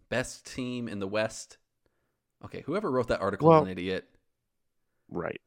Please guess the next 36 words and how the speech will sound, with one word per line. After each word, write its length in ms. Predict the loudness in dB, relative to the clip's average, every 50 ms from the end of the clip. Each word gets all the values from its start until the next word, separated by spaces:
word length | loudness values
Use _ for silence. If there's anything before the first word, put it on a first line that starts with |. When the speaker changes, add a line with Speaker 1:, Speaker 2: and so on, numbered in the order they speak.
| _ 4
Speaker 2:
And 80 | 6
you, 60 | 6 6
you 240 | 8 8 8 10 10
and 100 | 8 8
Sam 260 | 6 6 8 8 8
talked 260 | 6 6 6 6 4
about 180 | 0 -4 -2 -2
this 180 | -4 -6 -4
a 40 | -6
little 120 | -6 -4 -4
bit, 120 | -4 -4 -4 0 4
right? 180 | 4 4 4 2 _ _ _ _ _ _ _ _ _ _ _ _
About 380 | 0 2 4 4 4 2 0 0
those, 440 | 0 0 2 0 -2 -6 -4 0 2
uh, 220 | 4 4 4 2 2 0
the 280 | 0 0 0 -2 -4 -6 -12 _ -8
preseason 640 | -4 -4 -4 -4 -4 -6 -6 -4 -4 -4 -4 -6 -8 -10 _ _ _ _ _ _ _ _ _ _ _ _ _ _
projections. 920 | -6 -6 -4 -2 -2 -2 -2 -4 -6 -8 -8 -8 -8 -8 -10 -10 -12 -14 -16 _ _ _ _ _ _ _ _ _ _ _ -14
Speaker 1:
Yeah. 160 | -10 -8 -6
Speaker 2:
Uh, 200 | -4 -4 -6 -6
the 80 | -10 -14 _ -10 -6
Kings 360 | -4 -2 -2 -2 -4 -6 -6
being 440 | -6 -4 -4 -4 -4 -6 -6 -8 -10 -8 -4
ranked 300 | -2 -2 -2 -2 -2 0
low, 360 | 2 4 4 4 2 0 -2
the 80 | -4
Trailblazers 600 | -8 -4 -2 0 0 2 2 2 2 0 0 -2 -4
being 220 | -4 -4 -4 -6
ranked 320 | -6 -6 -6 -8 -8 -8 -6
low, 200 | -4 -2 -2 -2
right? 280 | -2 -2 -2 -2 -2 -4 _ _ _ _ _ _ _ _ _ _ _ _ _ _ _ _ _ _ _ _ _ _ _ _ _ _ _ -8
It's 180 | -6 -4 -4
a 40 | -4
bunch 280 | -2 -2 -2 -2 -2 -6
of 200 | -8 -8 -10 _
crap. 480 | -14 -8 -4 -2 0 0 0 -2 -4